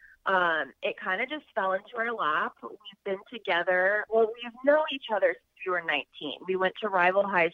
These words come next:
schools. So we met when we were teenagers. Um, it's been about a decade in each other's lives. We've been exclusive for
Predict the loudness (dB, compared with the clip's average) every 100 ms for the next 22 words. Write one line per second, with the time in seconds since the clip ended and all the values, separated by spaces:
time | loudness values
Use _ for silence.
0 | -2 2 4 2 0 -20 -20 -20 -20 2
1 | 4 4 0 0 0 -2 -2 -4 -4 0
2 | 0 4 4 4 0 0 4 4 2 -6
3 | -12 -6 -2 0 0 0 -2 0 -2 0
4 | 0 0 -2 -6 -10 -6 -2 -2 0 0
5 | 2 4 2 0 -12 -8 -6 -8 -12 -10
6 | -10 -4 -4 0 0